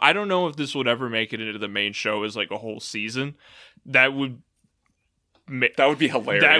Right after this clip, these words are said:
Speaker 1: That would be great. You know, like, that's definitely, like, a season
Speaker 2: <laughs>
Speaker 1: fifteen idea. Like, I could see us breaking out for sure.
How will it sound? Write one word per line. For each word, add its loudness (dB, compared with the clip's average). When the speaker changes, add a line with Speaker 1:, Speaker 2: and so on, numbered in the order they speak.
Speaker 1:
That -2
would -2
be 2
great. 2
You 2
know, 4
like, 2
that's 2
definitely, 2
like, 4
a 6
season 2
Speaker 2:
<laughs> 4
Speaker 1:
fifteen 2
idea. 4
Like, 4
I 6
could -2
see 0
us 8
breaking 4
out 4
for 0
sure. -2